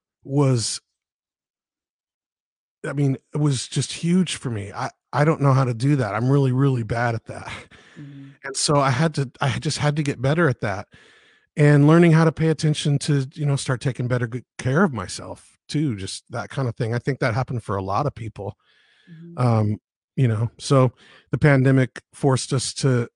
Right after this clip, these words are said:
Speaker 1: to kind of figure that stuff out. And so that happened a lot for me. Um, it gave me time to work on my songs more. I haven't been able to work on songwriting because my, you know, your,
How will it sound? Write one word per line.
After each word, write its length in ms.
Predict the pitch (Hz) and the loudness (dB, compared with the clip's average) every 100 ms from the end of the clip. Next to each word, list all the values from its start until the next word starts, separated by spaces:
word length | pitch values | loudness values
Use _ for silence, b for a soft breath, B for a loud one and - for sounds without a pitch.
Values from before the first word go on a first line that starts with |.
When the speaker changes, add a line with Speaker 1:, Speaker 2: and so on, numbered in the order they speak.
| _ | _
Speaker 1:
to 100 | - | -10
kind 260 | - 127 123 | -2 0 2
of 120 | 120 | 0
figure 380 | - - 120 120 | -4 -10 -2 0
that 180 | 120 - | 0 0
stuff 280 | - 127 | 0 2
out. 300 | 135 135 139 - _ | 4 4 2 -2 _
And 340 | - 123 113 - | -6 -2 -2 0
so 380 | 135 123 113 104 | 0 2 0 -2
that 240 | 131 127 | -2 -2
happened 320 | 123 139 139 123 | -2 0 0 0
a 40 | |
lot 260 | 123 120 - | 0 0 0
for 100 | 135 | 2
me. 260 | 135 143 b b b b b b b b _ | 2 2 b b b b b b b b _
Um, 380 | 143 143 139 135 - _ _ _ _ _ _ | 4 6 6 4 -2 _ _ _ _ _ _
it 80 | 147 | 0
gave 160 | 175 165 | 4 4
me 100 | 165 | 4
time 280 | 170 160 151 | 4 4 4
to 60 | |
work 240 | 139 147 151 | 2 0 0
on 200 | 135 135 | 0 2
my 160 | 131 | 0
songs 800 | 123 - 123 123 139 147 - - - 135 | -2 -4 -2 0 0 0 -4 -12 -10 -2
more. 400 | 139 147 160 - | 2 4 2 -2
I 100 | 127 | -4
haven't 220 | 127 135 | -2 0
been 100 | 135 | 0
able 220 | 139 131 131 | 0 2 0
to 40 | |
work 240 | 123 131 147 | 2 2 2
on 280 | 131 127 | 2 2
songwriting 720 | - - 135 131 135 139 139 135 b b b _ | 0 4 6 6 6 6 4 2 b b b _
because 380 | 139 151 131 127 | -2 2 0 0
my, 400 | 123 123 120 - _ _ _ _ _ _ _ | 0 0 -2 -4 _ _ _ _ _ _ _
you 120 | 247 | 2
know, 120 | 190 151 | 6 6
your, 640 | 151 147 147 143 143 - | 6 6 8 6 4 2